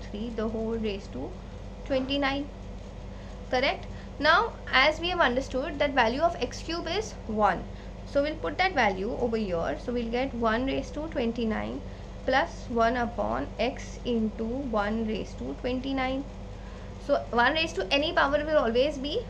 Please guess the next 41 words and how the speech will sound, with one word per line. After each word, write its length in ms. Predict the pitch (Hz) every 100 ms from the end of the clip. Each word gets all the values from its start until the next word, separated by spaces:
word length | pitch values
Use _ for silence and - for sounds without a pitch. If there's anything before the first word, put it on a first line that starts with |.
| -
one. 320 | 214 214 180 208
We 140 | 226
know 180 | 208 202
that. 280 | - - -
So 100 | 226
we'll 220 | 240 254
just 260 | 294 -
be 80 | 285
left 320 | 277 220 226
with 160 | 240 233
what? 240 | 214 214 - - - -
X 260 | - - -
into 260 | 277 277 277
one, 260 | 240 233 269
which 160 | 226
is 140 | 220 220
x, 460 | 202 - - - - -
plus 320 | 240 247 285
one 180 | 247 233
upon 360 | 240 233 247 254
x 220 | 226 -
into 220 | 220 226
one, 380 | 233 208 190 247
which 120 | 226
is 100 | 214
also 260 | 208 - 240
x. 340 | - - - - - - -
And 220 | 226 226 226
that 260 | 285 381
value 260 | 392 294 285
is 180 | 339 311
given 280 | 247 262 311
in, 180 | 370 330 -
in 140 | 262
the 100 | 208
question 340 | - 240 285
itself. 420 | 262 220 220 247 277
That 140 | 220
is 100 | 254
nothing 340 | 233 247 254
but 180 | 254 349